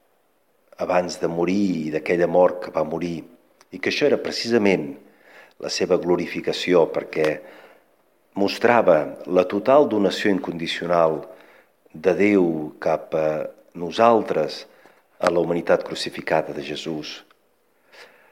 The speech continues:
El Fill de l'Home ha de ser entregat en mans dels homes. També cada cristià, cada persona coherent, cada defensor de la justícia és entregat a vegades en mans dels llops,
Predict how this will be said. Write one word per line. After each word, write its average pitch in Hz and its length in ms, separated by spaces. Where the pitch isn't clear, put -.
El 87 160
Fill 113 160
de 113 80
l'Home 123 240
ha 113 60
de - 100
ser 107 140
entregat 98 420
en 90 80
mans 92 300
dels 82 260
homes. 69 380
També 107 240
cada 90 240
cristià, 95 460
cada 85 240
persona 87 320
coherent, 85 640
cada 82 240
defensor 87 480
de 87 80
la 85 80
justícia 90 720
és 90 160
entregat 95 640
a 69 60
vegades 71 480
en - 20
mans 76 460
dels - 160
llops, - 480